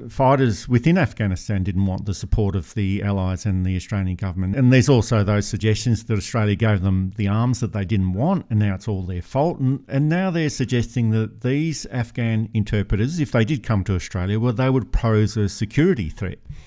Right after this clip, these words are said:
Scott Morrison has also been suggesting that no asylum seeker who is currently in Australia from Afghanistan who arrived by boat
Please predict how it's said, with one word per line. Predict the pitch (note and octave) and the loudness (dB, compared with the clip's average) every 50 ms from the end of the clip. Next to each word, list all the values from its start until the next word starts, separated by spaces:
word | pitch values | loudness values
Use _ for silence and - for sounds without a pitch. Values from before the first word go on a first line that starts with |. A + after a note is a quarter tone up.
| - - - - - - | -20 -20 -20 -20 -20 -20
Scott | - - - A#3 G3+ F3+ | -20 -6 0 2 4 6
Morrison | D#3+ D3+ C#3+ B2 - D3+ C3 | 8 8 8 6 6 4 4
has | B2 A#2 F#2+ B2 | 4 4 4 4
also | B2 A#2+ A#2 - B2 A2+ | 2 2 2 2 0 2
been | - A#2+ A2+ A2+ A2 | 2 2 2 2 2
suggesting | G#2 - A#2+ G2+ G2+ A2+ A2+ G#2+ - - B2 A2 | 2 0 -2 0 2 0 0 0 0 0 0 2
that | G#2 G#2+ G#2 - | 2 0 0 0
no | A2 A2+ B2+ C#3+ D#3+ F3+ | 0 0 2 2 2 0
asylum | F3 F3+ - C#3+ B2+ B2 A#2+ A#2+ A2+ | 0 0 -2 -2 0 0 2 0 0
seeker | G#2 - - A#2 G#2+ G#2 G2+ - C3+ E3 G#3+ G#3 | -2 -2 -2 -2 -2 -2 -2 -4 -4 -4 -4 -4
who | D#3+ G2 A#2+ A2+ | -4 -2 0 0
is | A2 A2 G#2 - | 0 0 -2 -6
currently | - - B2+ B2 B2+ C3 A#2+ A#2+ A#2 | -8 -6 -6 -4 -4 -4 -4 -4 -4
in | A#2 - C3+ D3+ F#3+ | -2 2 2 2 2
Australia | F#3+ - - - B2 G#2 F#2+ G2+ A#2+ C#3+ D3 | 2 0 -2 -4 -4 -2 -2 -2 -4 -4 -6
from | - - C3+ C3 D3 | -6 -2 -2 0 0
Afghanistan | D3 C3 G#2+ - - - G2 F#2 F#2+ F#2 - - G#2+ G2 G#2+ C3 - C3 - | 0 -2 -2 -4 -4 -4 -4 -2 -4 -6 -6 -6 -6 -4 -4 -6 -6 -6 -4
who | B2+ C3 D3+ D#3+ D3+ - | -2 -2 0 -2 -4 -4
arrived | - A#2+ A2 G#2 A2 G#2+ G#2+ G2+ - | -4 -4 -2 0 0 0 0 0 -2
by | - G2+ G2 | -2 -2 -2
boat | F#2 - - F2 F#2 B2+ F3+ G#3 - - | -4 -4 -4 -4 -2 -2 -2 -4 -6 -10